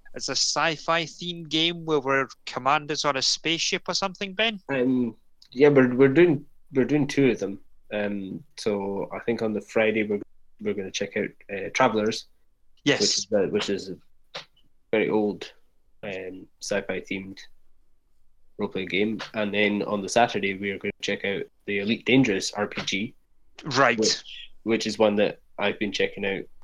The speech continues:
Speaker 2: um, and I've got a kinda half-written review type thing on the, on the website. Well, hopefully I'll get that up before we go down to the expo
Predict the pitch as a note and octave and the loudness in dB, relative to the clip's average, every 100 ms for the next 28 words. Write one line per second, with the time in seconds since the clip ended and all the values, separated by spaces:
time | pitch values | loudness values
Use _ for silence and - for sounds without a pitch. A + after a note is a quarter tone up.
0 | - F#2 F#2 F2+ F2+ - - - - - | -10 -8 -8 -10 -16 -18 -20 -20 -20 -18
1 | - G#2 F#2+ G2 F2+ - F2+ F#2+ F#2 - | -8 -4 -4 -4 -8 -8 -6 -6 -8 -12
2 | _ - G2 F#2 - G#2 - - G#2 G#2 | _ -10 -6 -6 0 0 0 -2 0 0
3 | G2 G2+ - - - - - - _ - | -6 -12 -16 -20 -20 -20 -20 -20 _ -8
4 | G#2+ G2+ G#2 G#2 G#2 A2+ G#2+ - - G#2 | -6 -2 -2 -2 -2 -2 -2 -2 -2 -2
5 | G#2+ - _ - - _ _ _ _ _ | -4 -10 _ -20 -20 _ _ _ _ _
6 | _ - A2 G#2 G2+ G2 F#2+ F2+ G#2 G2+ | _ -4 -2 2 0 0 -4 -6 -4 0
7 | G2+ A2 G2 F#2+ G2 F#2+ - - - G2+ | 2 2 2 -2 -2 0 0 0 -2 -4
8 | - - - - _ _ G#2 E2+ - F2+ | -6 -12 -10 -10 _ _ -4 -2 -4 -4
9 | - - - G2 - F2+ - F#2 G2+ G2 | -8 -14 -10 -14 -12 -12 -8 -8 -8 -6
10 | - - - | -8 -10 -14